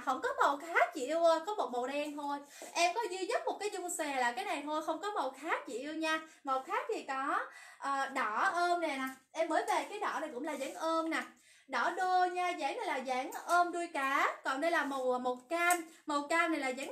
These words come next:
xòe cổ vest nè chị, là mấy cái trơn màu ha. Mấy cái trơn màu của lô mới này. Còn không thì đầm hoa rất là nhiều.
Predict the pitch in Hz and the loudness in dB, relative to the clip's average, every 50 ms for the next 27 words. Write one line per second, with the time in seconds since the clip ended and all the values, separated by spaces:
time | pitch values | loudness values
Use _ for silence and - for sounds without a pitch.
0 | - - - 339 294 277 262 254 247 247 226 247 277 311 339 370 - 640 494 311 | -10 -8 -4 -4 -2 0 0 -2 -2 -4 -6 -6 -2 0 2 2 2 0 0 -2
1 | 254 - 269 233 - - 254 247 240 285 339 330 415 427 427 - 349 330 320 320 | -2 -2 -2 -4 -2 -2 -2 -2 -2 -2 -2 -2 -2 -4 -2 0 0 0 2 0
2 | 320 311 269 254 240 - - - 311 311 330 320 - - _ _ _ _ _ _ | 0 0 2 2 2 2 2 0 -2 -2 -2 -4 -6 -10 _ _ _ _ _ _
3 | _ _ _ _ _ _ _ _ _ _ - - - - - - 320 320 440 453 | _ _ _ _ _ _ _ _ _ _ -20 -20 -20 -12 -6 -4 -2 0 0 0
4 | 453 - 349 339 320 277 254 240 277 311 311 311 320 294 269 302 392 - 349 302 | 2 2 2 2 2 0 -2 -2 0 0 0 0 0 0 -2 -2 -2 0 0 0
5 | 247 226 - - - - 277 285 285 - 339 330 330 302 262 269 254 269 285 - | -2 -2 -6 -12 -10 -6 -6 -4 -2 0 0 2 2 0 0 -2 -2 -4 -4 -4
6 | 320 302 294 311 349 508 523 339 254 247 247 254 247 240 226 | -2 0 0 0 0 0 0 0 0 -2 -2 -4 -4 -4 -4